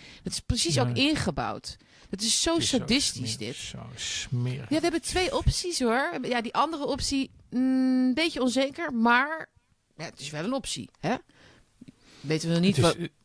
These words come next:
Speaker 1: Ja.
Speaker 2: het is puur fascisme, weet je wel. Die Van der Wal zit tot aan de, tot aan de dikke strot zitten in Picnic.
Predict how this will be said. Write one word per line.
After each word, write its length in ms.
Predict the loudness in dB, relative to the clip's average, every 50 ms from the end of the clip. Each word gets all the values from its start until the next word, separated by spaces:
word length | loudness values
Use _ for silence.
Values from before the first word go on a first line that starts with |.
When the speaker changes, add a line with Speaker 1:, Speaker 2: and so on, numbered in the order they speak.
| _ -20 -20 -20 -20 _ _ -8 -6
Speaker 1:
Ja. 60 | -6 -8
Speaker 2:
het 160 | -10 -8 -6
is 160 | -6 -4 -6 -6 -4 2
puur 260 | 4 6 8 8 6
fascisme, 600 | 6 4 2 2 2 2 2 2 2 2 0 2
weet 240 | 2 2 2 2 2
je 60 | 2
wel. 180 | 2 2 2 2
Die 160 | 2 0 0
Van 160 | 0 0 2
der 80 | 2 2
Wal 300 | 4 4 4 4 2 0
zit 180 | -2 -6 -6 -4
tot 220 | -6 -6 -4 -2
aan 180 | 0 2 2 2
de, 180 | 0 -2 -4 -6 _
tot 180 | -4 -2 0 0
aan 100 | 0 0
de 220 | 0 -2 -4 0
dikke 260 | 2 2 2 2 2
strot 420 | -2 -2 0 2 4 4 4 2 2
zitten 300 | 0 -2 -2 -2 -2 -2
in 100 | -2 2
Picnic. 500 | 4 2 4 4 2 2 2 0 -2